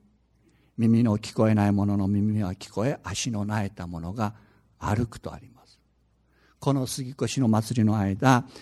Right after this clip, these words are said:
エルサレムにおられた時、イエス様はメシアとしての、救い主としての多くの奇跡を行われました。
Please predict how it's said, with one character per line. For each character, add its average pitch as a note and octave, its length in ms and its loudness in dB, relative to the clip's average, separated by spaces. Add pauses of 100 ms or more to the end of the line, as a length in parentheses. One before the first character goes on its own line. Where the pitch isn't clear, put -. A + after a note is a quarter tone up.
(180)
エ B2 100 4
ル C3 120 6
サ B2+ 160 0
レ B2+ 120 0
ム A#2 120 -2
に G2 160 -10 (100)
お G#2 140 -2
ら A2 100 0
れ G2+ 140 0
た G2 160 -6
時、 C3 360 0 (300)
イ B2 80 0
エ A2+ 80 4
ス - 80 -6
様 G2 240 -4
は C#3 260 -2 (280)
メ C3 160 0
シ C3 240 -6
ア A2 80 -8
と - 140 -12
し - 100 -12
て C#3+ 80 -8
の、 B2 100 -2
救 - 300 0
い D#3 60 4
主 B2+ 160 0
と A2 80 0
し - 100 -12
て A#2 100 -4
の D3+ 200 2 (280)
多 F3 320 6
く D#3 140 -4
の G2+ 160 -2
奇 - 240 -6
跡 F3+ 280 -4
を E3 80 -2
行 - 280 -12
わ G2 240 -6
れ E2 100 -12
ま D#2+ 160 -18
し - 80 -20
た。 - 100 -20